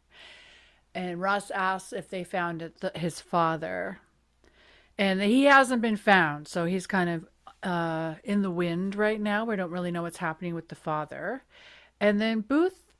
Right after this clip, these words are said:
asks a very pointed question. He wants to know if Russ remembers being anyone else or having a different name at any point in his life. And I don't think Russ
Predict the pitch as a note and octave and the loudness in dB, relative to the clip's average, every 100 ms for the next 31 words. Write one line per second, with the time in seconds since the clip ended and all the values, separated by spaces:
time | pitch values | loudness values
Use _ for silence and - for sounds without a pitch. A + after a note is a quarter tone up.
0 | _ A3+ A#3+ C#4 - - A3 G3+ G#3 G3+ | _ 4 6 4 0 -4 -2 2 0 0
1 | - F3 F3 F3 G3+ F#3 - E3 F3+ F#3+ | -2 -4 -4 0 2 2 -2 -10 -6 -4
2 | A3 A#3+ B3+ A3+ F#3+ G3 F3+ G3+ G#3+ - | -4 -4 -4 -2 -4 -6 0 2 2 0
3 | G3+ F#3 F3+ G3+ G3 F#3 F3 D#3+ G3+ G3+ | -4 -2 0 0 0 -2 -4 -6 -4 -2
4 | G3 F#3+ G3 G#3+ A3 G3+ F#3 D#3 - - | -4 -4 -2 0 0 0 0 -2 -4 -8
5 | E3 F#3+ G3 G3+ F#3 D#3+ F#3+ F3+ F3+ E3+ | -2 4 4 4 -2 -4 -4 -2 -4 -4
6 | F3+ F3+ E3+ E3 F3 E3+ E3+ - F3 D#3+ | -6 -4 -4 -6 -4 -4 -6 -4 -4 -4
7 | D#3+ D#3+ D#3 E3 D#3 C3+ - - - _ | -6 -8 -6 -6 -6 -10 -18 -20 -20 _
8 | _ _ _ _ _ _ _ _ _ _ | _ _ _ _ _ _ _ _ _ _
9 | _ _ _ - _ - G#3 F#3+ F3+ F3 | _ _ _ -20 _ -2 0 2 0 -4
10 | E3+ E3+ - - _ _ _ _ _ _ | -8 -10 -14 -18 _ _ _ _ _ _
11 | _ _ _ _ _ _ _ _ _ _ | _ _ _ _ _ _ _ _ _ _
12 | - - - C4 C4+ C#4 A3+ G#3+ A3 - | -12 -10 -6 -8 -4 -4 -2 0 0 -2